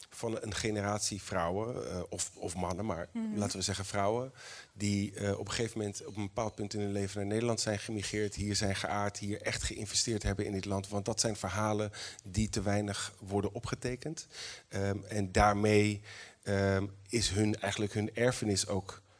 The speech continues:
Speaker 1: hè, te weinig zichtbaar.
Speaker 2: Nou, ik denk, ik denk dat dat wel heel mooi zou zijn, eh, als dat er meer is. En, ehm, ik denk wat, wat ik er mooi aan zou v-,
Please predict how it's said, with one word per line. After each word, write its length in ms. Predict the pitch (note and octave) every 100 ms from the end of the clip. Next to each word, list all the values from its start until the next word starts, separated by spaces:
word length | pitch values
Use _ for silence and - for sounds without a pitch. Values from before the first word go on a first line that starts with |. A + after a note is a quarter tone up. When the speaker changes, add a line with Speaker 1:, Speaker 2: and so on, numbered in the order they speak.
| -
Speaker 1:
hè, 160 | - C3
te 160 | - G2+
weinig 320 | G2+ G2+ G2
zichtbaar. 560 | - A#2+ - C3+ - - _ _ _ _ _ - - - _ _ _ _ _
Speaker 2:
Nou, 200 | - B3+
ik 80 | F#3+
denk, 140 | G3+ G3+ -
ik 160 | - F#3
denk 180 | A3 G#3+
dat 140 | F#3+
dat 160 | G3+ G3+
wel 120 | G3+
heel 200 | G3+ G#3
mooi 320 | G#3 G#3+ C4
zou 160 | G3+ F3
zijn, 380 | E3+ D3 F3 G3+ - _ _ _ _ _ _ -
eh, 340 | G3+ F#3 F#3
als 180 | - G3
dat 200 | G3+ G3
er 80 | F#3+
meer 220 | F#3 F#3+
is. 460 | E3+ B3+ D4+ - - _ _ _ _ _ -
En, 300 | G#3+ A3 - - - _ _ _ _ _ _ _ _
ehm, 960 | - A3+ A3 G#3+ G#3+ G#3+ G#3 G#3 G#3+ G#3+ G#3+ _ _ _ _ _ _
ik 140 | - G3+
denk 200 | A3+ A#3+
wat, 180 | A#3 - - _ _ _ - - _
wat 220 | - G#3+ A3
ik 140 | A#3
er 80 | B3
mooi 260 | A3+ A#3+
aan 140 | B3+ A3+
zou 180 | A#3
v-, 80 | G#3+